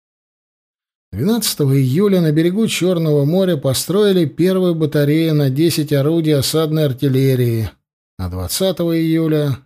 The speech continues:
армия обложила крепость, примыкая своим правым флангом к этой построенной батарее, а левым — к Днепровскому лиману. К двенадцатому августа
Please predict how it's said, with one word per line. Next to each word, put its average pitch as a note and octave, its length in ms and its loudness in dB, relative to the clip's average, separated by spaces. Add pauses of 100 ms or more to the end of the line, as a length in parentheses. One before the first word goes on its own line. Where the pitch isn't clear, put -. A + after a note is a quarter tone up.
армия G3+ 480 -2
обложила D#3 560 -2
крепость, E3 600 -2
примыкая C3+ 560 0
своим A#2+ 400 -2
правым A#2 420 -2
флангом F3 580 -2
к - 100 -8
этой G3 280 -2
построенной D3+ 680 -2
батарее, C#3 840 0 (680)
а G#2+ 120 -4
левым — G#3 500 0
к C#3+ 60 0
Днепровскому D#3+ 680 0
лиману. F#2 680 -2 (840)
К F2+ 80 -8
двенадцатому B2 840 0
августа D#3+ 680 -2